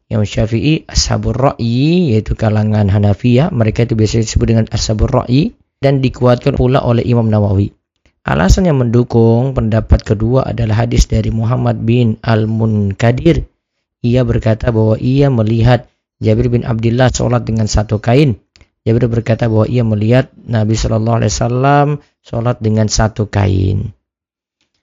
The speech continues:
Nah, alasan lainnya pula, pundak bukan termasuk aurat bagi laki-laki. Pendapat kedua ini lebih kuat dalam hal ini. Wallahu a'lam. Jadi kalau kita mau milih pendapat yang terkuat dalam hal ini, pendapat jumhur,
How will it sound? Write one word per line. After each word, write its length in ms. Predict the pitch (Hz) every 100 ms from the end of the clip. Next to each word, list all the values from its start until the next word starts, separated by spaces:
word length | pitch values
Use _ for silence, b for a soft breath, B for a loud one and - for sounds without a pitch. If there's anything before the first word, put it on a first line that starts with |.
| -
Nah, 100 | 156 143
alasan 320 | 165 185 220
lainnya 240 | 226 220 214
pula, 400 | 202 139 160 180
pundak 640 | 170 135 110 123 175 - -
bukan 400 | 110 107 139 135
termasuk 480 | 117 107 101 123 -
aurat 240 | 117 135 113
bagi 160 | 107
laki-laki. 640 | 110 104 107 120 131 113 95
Pendapat 400 | - 107 - 107
kedua 400 | 107 107 110 113
ini 240 | 120 139
lebih 240 | 123 107 -
kuat 240 | - 139
dalam 320 | 117 113 107
hal 160 | 101 -
ini. 240 | 101 95
Wallahu 640 | 101 123 113 113 104 107 -
a'lam. 320 | - 120 113
Jadi 160 | 117
kalau 240 | 131 117 110
kita 240 | 120 139
mau 160 | 131 113
milih 160 | 120
pendapat 640 | 127 131 117 110 - 202 208 131
yang 80 |
terkuat 320 | 113 117 127 120
dalam 160 | 117 113
hal 80 | 117
ini, 80 | 151
pendapat 400 | 135 120 123 117
jumhur, 560 | 113 127 175 180 233